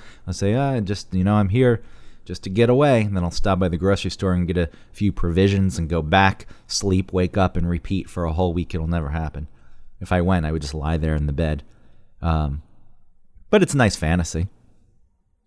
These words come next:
It's a nice escape. I think that's the big thing. Uh, when I do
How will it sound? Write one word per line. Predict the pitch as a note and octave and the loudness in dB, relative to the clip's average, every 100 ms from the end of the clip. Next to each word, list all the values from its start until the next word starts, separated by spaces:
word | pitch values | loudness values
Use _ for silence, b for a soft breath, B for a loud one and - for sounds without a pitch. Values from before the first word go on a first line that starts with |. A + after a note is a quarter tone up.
| _ _ - | _ _ -8
It's | A2 | -2
a | |
nice | B2+ A#2 F#2 | 2 2 0
escape. | - G2+ F#2+ - G#2 | -4 0 0 0 -2
I | G2 | -2
think | G#2 F#2 | -2 -2
that's | F#2+ | -4
the | - | -4
big | E2+ D#2+ | -4 -4
thing. | - F2+ E2+ - - - - - - - | -2 -2 -2 -6 -18 -20 -20 -20 -18 -6
Uh, | E2+ E2 E2 F#2 _ _ _ _ _ _ - _ _ - - - - - _ _ _ _ _ | -2 -2 -4 -8 _ _ _ _ _ _ -20 _ _ -20 -20 -20 -20 -20 _ _ _ _ _
when | G#2 F#2+ | 0 2
I | F#2 | 2
do | E2+ F#2+ | 2 -2